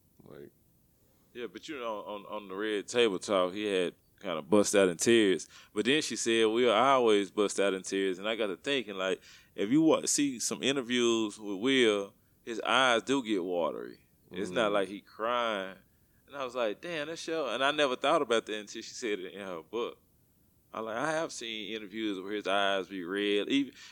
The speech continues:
Speaker 2: even in the, what you call, where he was crying during the reunion, but you, you get what I'm saying.
Speaker 1: Yeah, yeah.
Speaker 2: He either crying or his eyes watering, one of the two.
Speaker 1: And she wanted to be like, "Boy, get your crybaby ass
Speaker 2: Yeah.
Speaker 1: on."
Speaker 2: <laughs> Yeah.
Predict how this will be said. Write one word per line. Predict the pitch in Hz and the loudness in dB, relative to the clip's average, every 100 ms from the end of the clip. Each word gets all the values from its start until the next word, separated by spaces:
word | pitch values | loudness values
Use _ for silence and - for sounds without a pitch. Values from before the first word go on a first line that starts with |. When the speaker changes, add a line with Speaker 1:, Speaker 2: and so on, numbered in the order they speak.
| - | -2
Speaker 2:
even | 135 143 135 | 2 2 0
in | 127 | -2
the, | 131 | 0
what | 139 151 | 0 0
you | 104 | 2
call, | 101 | 4
where | 104 | 4
he | 127 | 2
was | 98 | -2
crying | 107 107 101 87 | -2 -2 -2 -4
during | 92 85 | -8 -10
the | |
reunion, | 82 87 101 90 78 | -12 -10 -10 -12 -14
but | 73 65 - _ - | -14 -14 -16 _ -18
you, | 127 | -16
you | 80 110 101 _ - | -14 -16 -18 _ -10
get | - - | -10 -10
what | - | -14
I'm | |
saying. | - 98 78 71 - 95 | -14 -14 -16 -16 -10 -4
Speaker 1:
Yeah, | 98 85 80 82 82 | -2 -2 -6 -12 -10
yeah. | 80 76 - _ _ _ _ | -8 -10 -14 _ _ _ _
Speaker 2:
He | 73 80 92 117 110 107 | -20 -14 -6 -4 -4 -8
either | - | -14
crying | - 117 120 117 113 | -6 0 0 0 -4
or | 107 | -2
his | 110 | 0
eyes | 113 101 87 80 | 0 0 -2 -6
watering, | 80 76 87 | -8 -6 -8
one | 107 | -8
of | 104 | -10
the | 101 | -12
two. | - 76 - _ _ _ _ _ _ _ _ _ _ _ _ _ _ _ _ _ _ _ _ 85 | -12 -12 -14 _ _ _ _ _ _ _ _ _ _ _ _ _ _ _ _ _ _ _ _ -14
Speaker 1:
And | 85 | -12
she | - | -8
wanted | 98 92 - | -4 -4 -4
to | |
be | 90 | -2
like, | 87 92 | 0 0
"Boy, | 123 147 139 135 | 0 0 0 -2
get | 139 _ _ _ _ - - - | -6 _ _ _ _ -20 -20 -2
your | 170 | 0
crybaby | - 151 135 135 131 | 6 8 8 8 8
ass | 131 127 143 | 8 8 8
Speaker 2:
Yeah. | 127 | 8
Speaker 1:
on." | 120 95 80 - _ _ _ _ | 6 4 0 -8 _ _ _ _
Speaker 2:
<laughs> | - - 160 | -8 0 2
Yeah. | 139 165 170 147 156 - - | 8 10 10 8 4 0 0